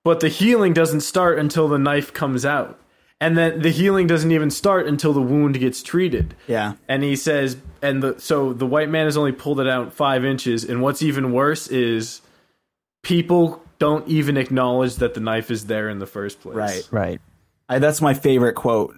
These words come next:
Speaker 2: Uh, I love that quote. It's so powerful
Speaker 1: Yeah.
Speaker 2: 'cause it's so true.
Speaker 3: Yeah.
Speaker 2: Like, and we, in everyday life, it's hard to see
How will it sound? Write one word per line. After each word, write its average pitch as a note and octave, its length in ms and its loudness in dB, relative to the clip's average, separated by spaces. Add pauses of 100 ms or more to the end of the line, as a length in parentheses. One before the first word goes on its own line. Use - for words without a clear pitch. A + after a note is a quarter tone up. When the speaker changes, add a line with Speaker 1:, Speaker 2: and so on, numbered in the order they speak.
Speaker 2:
Uh, B2 60 -4
I B2 320 0
love A#2 320 2
that A2 240 0
quote. F#2+ 320 -2
It's - 160 -14
so A#2+ 540 0
powerful G#2 680 -4
Speaker 1:
Yeah. - 80 -20 (380)
Speaker 2:
'cause C#3 140 0
it's B2+ 120 -4
so E3 360 0
true. A#2 500 0 (880)
Speaker 3:
Yeah. G2 220 -2 (100)
Speaker 2:
Like, A2+ 460 -2
and C#3 180 2
we, E3 300 2 (1040)
in C3+ 140 -2
everyday D#3 560 4
life, B2 540 2
it's B2 180 -2
hard C#3+ 340 2
to C#3+ 80 0
see B2+ 520 2